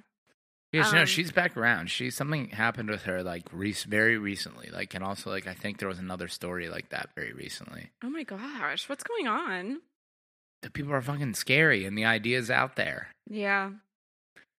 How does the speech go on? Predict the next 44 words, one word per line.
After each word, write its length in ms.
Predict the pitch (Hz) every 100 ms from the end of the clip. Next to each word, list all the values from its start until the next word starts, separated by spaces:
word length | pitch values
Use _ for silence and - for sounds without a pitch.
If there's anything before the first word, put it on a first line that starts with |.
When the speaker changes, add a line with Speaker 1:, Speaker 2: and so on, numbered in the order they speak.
| _ _ - -
Speaker 2:
Well, 360 | 220 220 196 -
I 120 | 214
would 160 | 226 247
say 180 | 240 220
if 100 | 220
you 80 | 202
know 140 | 160
what 100 | 165
happens, 360 | 185 165 190 185 -
you 100 | 202
don't 140 | 196
really 220 | 165 160
have 200 | 190 - -
to 120 | 208
watch 220 | 220 226
Speaker 1:
Oh, 100 | -
Speaker 2:
it. 160 | 240 240
Speaker 1:
yeah, 140 | 90
but 200 | 104 135
Speaker 2:
Um, 60 | 98
Speaker 1:
actually 280 | 156 185 147
read 340 | 113 135 127
the 80 | 107
story. 500 | - - 95 76 50
Like, 180 | - 92
ma-, 180 | 107 131
maybe 340 | 131 151 175 170
we 160 | 117
should 200 | 123 104
do 120 | 95 104
that 200 | 73 -
story. 480 | - 87 73 -
Have 140 | 92 127
we 80 | 151
done 160 | 147
that 120 | 156 156
story? 220 | - 214
Speaker 2:
No, 220 | 196 208
we 80 | 214
haven't. 360 | 214 196 202 196
We 80 | 240
can 160 | 453
do 140 | 311 170
that. 340 | 185 196 240